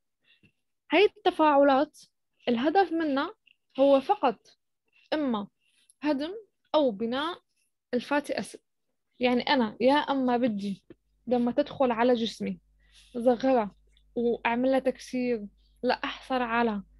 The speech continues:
الجزيئات الأصغر لحتى يقدر يتم امتصاصها من قبل الخلايا، إنه كنا بنعرف عملية الهضم الشيء الأساسي منها أو ال-، ال-، التكسير لجزيئات هو الحصول على جزيئات أصغر.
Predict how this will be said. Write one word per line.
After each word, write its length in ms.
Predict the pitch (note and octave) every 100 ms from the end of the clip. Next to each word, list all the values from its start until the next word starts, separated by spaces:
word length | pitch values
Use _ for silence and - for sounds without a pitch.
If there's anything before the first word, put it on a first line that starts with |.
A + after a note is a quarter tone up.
| _ _ -
الجزيئات 720 | A#3 A3+ A3+ B3 B3 C4 B3+
الأصغر 540 | C4 - A#3 A3+ G#3+ G#3+
لحتى 480 | A3 C4 C4 - B3+
يقدر 380 | A3+ - A#3+
يتم 260 | A#3+ A3+ C4+
امتصاصها 760 | C4 A3 G#3 A#3 B3+ B3 -
من 100 | A3+
قبل 280 | G3+ B3 A#3+
الخلايا، 640 | A#3 - A3 G#3+ A3 D#4+ - _ _ _ -
إنه 140 | C4
كنا 260 | C4+ D#4 C#4
بنعرف 400 | A#3+ A#3 C4 D4
عملية 340 | B3+ B3 C#4+
الهضم 420 | C4+ A#3+ A3+ B3 F#4+ _ _ _ _ -
الشيء 240 | A#3+ - D#4
الأساسي 460 | - A#3 C4 B3+
منها 440 | A#3+ B3 A#3+ A#3+ B3+ _ _ -
أو 220 | A#3+ A#3+
ال-، 260 | A#3 A#3 -
ال-، 520 | A3+ A3 G#3+ A3 -
التكسير 1000 | A3+ - A#3+ - - C#4+ C#4+ B3 A#3+ A#3 - _ A3+
لجزيئات 760 | A3+ A3 A#3 - A#3 D4 D4+
هو 260 | E4 E4 F4+ F#4+ - _ -
الحصول 400 | D4 D#4 F4+ E4+
على 220 | E4 D#4+
جزيئات 440 | D#4 E4+ - F4 -
أصغر. 380 | D#4 G#3 G3